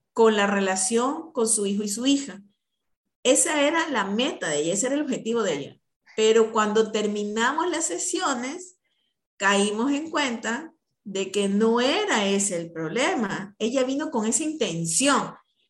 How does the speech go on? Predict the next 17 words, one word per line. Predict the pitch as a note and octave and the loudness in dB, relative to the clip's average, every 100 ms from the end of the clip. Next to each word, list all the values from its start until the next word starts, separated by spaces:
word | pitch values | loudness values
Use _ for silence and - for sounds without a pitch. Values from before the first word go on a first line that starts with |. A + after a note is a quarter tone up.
| _ | _
pero | - D#4 | -2 0
nos | D#4+ D#4 | 0 0
dimos | D#4 D#4+ E4 | 0 -2 -2
cuenta | D4 C#4 C#4 D#4 | 0 0 0 -2
que, | A3+ A3 - - - | 0 -2 -4 -20 -2
que | - | 2
lo | A3 | 4
que | A3 | 4
necesitaba | G#3+ A3 G#3 G#3 C4 D#4 | 2 0 -2 0 2 4
ella | C#4+ C4+ - - | 4 2 -4 -6
era | A#3+ C#4 | -6 -2
sanar | - - G#3+ G3+ G#3 A3+ B3+ C4+ | -2 -4 -4 -4 -4 -4 -4 -4
los | D4 - | -6 -8
patrones | A3 G#3 A3+ A#3+ B3 | -8 -8 -4 -4 -2
de | A3+ G#3 | -2 -2
la | G3+ | -2
infancia | G3+ A3 A#3 B3 G3+ - | -2 -4 -4 -6 -8 -12